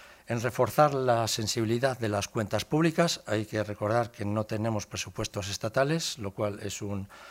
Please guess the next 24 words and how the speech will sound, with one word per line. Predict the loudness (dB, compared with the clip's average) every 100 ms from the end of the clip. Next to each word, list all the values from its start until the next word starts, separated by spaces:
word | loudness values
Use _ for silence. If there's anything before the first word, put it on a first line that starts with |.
| -20 -18
es | -12 -4
una | -2 0 0 0
pega | 2 2
importante | 2 0 2 2 2 -4
para | 0 0
esto, | 0 -2 -4 -4 -14 -16 -16 -16 0
y, | 4 6 6 6
eh, | 4 4 4 2 0 -4 0
y | 2
hay | 2
que | 2
afrontar, | 2 0 2 4 4 0 -2
eh, | 0 2
el |
desafío | 0 -2 -2 0 2 2
de | 2
la | 0
existencia | 0 -2 0 -2 0 0
en |
España | 0 0 0 2 2 2
de | 2
bolsas | 2 2 2 0
de | 0
vulnerabilidad | 0 0 0 0 0 0 4 4